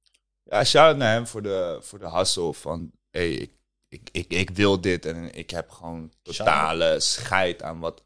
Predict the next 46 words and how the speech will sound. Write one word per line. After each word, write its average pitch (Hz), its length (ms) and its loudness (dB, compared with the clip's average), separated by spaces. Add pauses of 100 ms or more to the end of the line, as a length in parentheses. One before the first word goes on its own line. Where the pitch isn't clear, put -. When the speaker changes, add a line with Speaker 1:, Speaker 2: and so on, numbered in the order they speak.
Speaker 1:
alles, 87 460 2 (100)
wat 90 180 -10
over 95 220 -2
mij 87 180 0
gezegd - 300 -2
wordt. 67 180 -14
En 82 60 -16
ik 80 60 -18
zoek - 340 -4 (640)
constant 98 720 2 (200)
die 87 140 -20
grens 90 400 0
op 78 140 -12
van, - 200 -20
hey, 76 280 -20
dit 85 220 -14
kan, 80 360 -4 (720)
dit - 260 -20
kan 85 200 -4
niet. 85 220 -8
Maar 73 420 -10 (140)
persoonlijk, 107 640 4
ik 98 200 -2
zou 92 220 0
zelf 90 380 -2
echt - 260 0
niet 95 180 -16
zo 87 200 -8
ver 90 300 -4
willen 80 160 -8
gaan 71 380 -10
om 85 180 -20
een - 140 -20
pap - 260 -6
te - 100 -16
maken, - 380 -18
man. - 100 -20 (220)
Dan 85 100 -20
liever 90 220 -10
op 87 180 -2
een 87 280 -12
wat 90 240 -14
eervollere 82 560 -8
manier. 85 320 -20
Speaker 2:
Ja, 113 160 -10
zeker. 98 400 -12